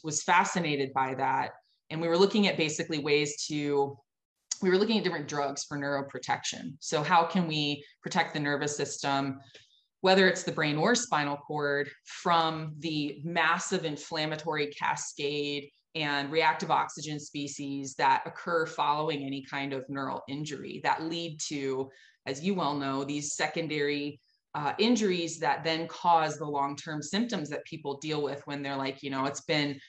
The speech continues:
two years since I've had my T B I and I still am not feeling okay. I'm not feeling normal. I'm not feeling like I was prior." And those long-term changes that people experience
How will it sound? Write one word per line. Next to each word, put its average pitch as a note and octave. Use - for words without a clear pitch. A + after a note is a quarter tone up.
two F#3+
years G#3+
since D#3+
I've C#3
had C#3+
my C#3
T C#3
B C#3+
I C#3
and C#3
I C#3
still E3
am C#3
not C3
feeling C3
okay. C#3+
I'm D3+
not C#3+
feeling C3+
normal. C3+
I'm C#3
not C#3
feeling C#3
like E3+
I D#3
was C#3+
prior." D3+
And D3+
those E3+
long-term E3
changes D#3
that -
people D#3
experience D#3+